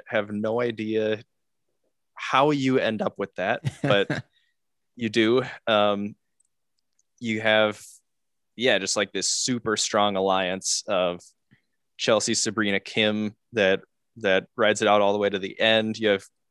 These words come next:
Speaker 1: Alicia, who's kind of an instigator. Um, you know, Bill, uh, like, I thought there was some, some interesting stuff, uh, like, involving him, or he's only the fourth one out, but, um,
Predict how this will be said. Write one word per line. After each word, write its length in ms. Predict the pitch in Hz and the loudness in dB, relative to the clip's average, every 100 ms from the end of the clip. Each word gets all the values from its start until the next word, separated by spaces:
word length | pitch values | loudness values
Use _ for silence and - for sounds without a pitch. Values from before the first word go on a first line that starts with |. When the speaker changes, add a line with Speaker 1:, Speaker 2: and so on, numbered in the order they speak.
| 101 | -6
Speaker 1:
Alicia, 380 | 101 110 - | -4 -2 0
who's 140 | 101 98 | 0 0
kind 180 | 110 95 | 0 0
of 60 | |
an 80 | 92 | -2
instigator. 760 | 92 107 - 104 104 101 104 - _ _ _ _ _ | -6 -4 -4 0 2 4 0 -2 _ _ _ _ _
Um, 540 | - 98 92 92 90 92 _ _ _ _ _ _ _ | 0 4 4 2 -2 -10 _ _ _ _ _ _ _
you 120 | 120 | -2
know, 260 | 110 98 98 _ | 0 0 -4 _
Bill, 500 | 110 107 107 110 104 - _ | 4 4 4 2 -2 -10 _
uh, 140 | 104 85 | -8 -2
like, 260 | 104 101 - | 0 0 -2
I 100 | 107 | -2
thought 160 | 107 104 | 0 0
there 100 | 113 | -2
was 140 | 107 | -2
some, 400 | - 98 95 95 - _ _ _ _ _ | -2 -4 -6 -10 -14 _ _ _ _ _
some 180 | - 104 | -8 -2
interesting 520 | 156 208 131 - 101 | 2 4 4 2 -2
stuff, 540 | - - 104 101 - _ _ | -4 0 0 0 -8 _ _
uh, 500 | 104 92 90 90 92 - _ _ _ _ _ _ _ _ _ _ | 0 2 2 0 -4 -8 _ _ _ _ _ _ _ _ _ _
like, 280 | 117 104 - 113 | -2 -2 -2 -6
involving 500 | 107 104 107 101 101 - | 0 0 2 -2 -6 -2
him, 400 | 110 107 104 98 _ _ _ _ _ _ _ _ _ | 0 0 -4 -10 _ _ _ _ _ _ _ _ _
or 200 | 117 117 | 2 2
he's 220 | 117 151 | 2 2
only 200 | 156 110 | 4 4
the 80 | 101 | 0
fourth 360 | - 110 104 - | -2 -2 -2 -2
one 160 | 92 | -4
out, 360 | - 104 98 - - - - | 0 0 0 -4 -12 -16 -2
but, 280 | 107 98 - | 0 2 0
um, 460 | 101 92 90 92 | 0 0 -4 -10